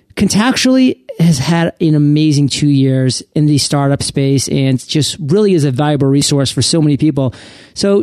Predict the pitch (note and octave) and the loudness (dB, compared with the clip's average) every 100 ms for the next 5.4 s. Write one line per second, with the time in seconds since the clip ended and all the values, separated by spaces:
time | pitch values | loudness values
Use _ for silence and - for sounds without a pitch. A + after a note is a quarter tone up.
0 | - - - D4+ D#4+ D4+ - - G3 G3+ | -4 -4 0 0 0 -2 -4 -2 0 2
1 | F#3+ F#3 - E3 C3 D3+ D3+ - - D3 | 4 2 0 -6 -2 -2 -2 -4 -4 -2
2 | C#3+ C#3+ - - C3+ C3 B2+ G3+ F#3+ G3+ | 0 -2 -4 -4 0 2 2 2 2 2
3 | F#3 C3+ C#3+ D#3 D3 C#3 B2 A#2+ C#3 C3+ | 2 0 0 0 0 0 -2 -2 0 0
4 | B2+ B2+ - - G3 A3+ G3+ E3+ E3 C3+ | 0 -2 -4 -2 0 0 -2 -2 -2 -2
5 | C#3+ C#3+ F3 | -2 -2 -4